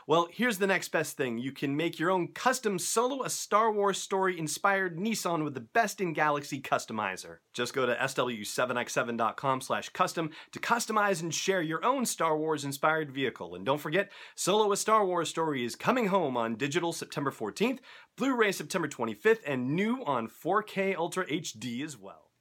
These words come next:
Welcome back. So, two years later, here's your fifth top takeaway. Feisengor has fourteen droids now that have a variety of organic replacement limbs. He's been raiding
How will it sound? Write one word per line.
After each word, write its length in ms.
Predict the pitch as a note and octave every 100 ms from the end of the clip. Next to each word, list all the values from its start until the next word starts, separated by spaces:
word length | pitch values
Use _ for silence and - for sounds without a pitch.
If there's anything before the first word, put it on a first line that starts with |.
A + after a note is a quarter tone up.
| _ _ _
Welcome 380 | G2+ G#2+ G#2 G2+
back. 300 | G2 E2 - _ _ - - _
So, 480 | - - D3 C#3+ C3+ _ _ _ -
two 180 | A#3+ C4+
years 400 | G#3+ G3+ F#3 C#3
later, 460 | D3+ D3+ C3 B2
here's 280 | B2 B2+ A2+
your 80 | A2+
fifth 320 | - D3+ -
top 240 | - G#2
takeaway. 440 | - G#2 G2 A2 A2
Feisengor 760 | - F3+ F#3 F3 D3 C#3+ C#3 C3 - -
has 340 | - A#2+ A#2+ A2
fourteen 880 | - G3+ A#3+ C4+ - G3 F#3 F3
droids 560 | C3 C#3+ C#3 C3 A#2+ G#2
now 440 | G#2+ G2+ F#2+ G2
that 340 | G2+ A2 G#2+ -
have 580 | - A2+ A2 A2 G#2+ G#2+ -
a 100 | A2
variety 840 | A#2 A#2+ A#2+ A#2 C3 B2+ A#2+ A2+ - _ -
of 340 | A2+ A2+ A2
organic 580 | A2 A2 G#2 B2 A#2+ A#2
replacement 640 | G#2+ F#2+ A2+ G#2+ G2 F2+
limbs. 320 | F2+ E2 E2+
He's 180 | F#2+ G#2
been 180 | F#2+ G2+
raiding 640 | G2 G2+ A#2+ C3+ C#3 C3+